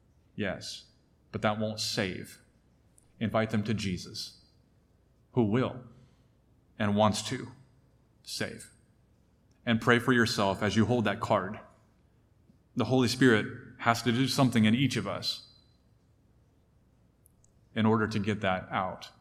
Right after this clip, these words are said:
Take that card in your hand. We're gonna pray before we do any inviting. God, thank you that your patience is long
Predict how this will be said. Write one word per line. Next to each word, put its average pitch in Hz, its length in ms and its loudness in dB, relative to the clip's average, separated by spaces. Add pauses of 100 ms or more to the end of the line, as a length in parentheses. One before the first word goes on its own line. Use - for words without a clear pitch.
(1400)
Take 117 180 0
that 123 160 2
card 120 220 8
in 110 40 8
your 113 100 8
hand. 92 300 0
We're 95 80 0
gonna 98 140 -2
pray 90 280 0 (3000)
before 110 220 4
we 101 100 6
do 98 160 2
any 95 160 0
inviting. 92 460 -2 (4000)
God, 117 200 8
thank 127 200 6
you 120 80 6
that 101 180 2
your 113 80 2
patience - 1040 -4 (540)
is 98 180 -2
long 110 800 2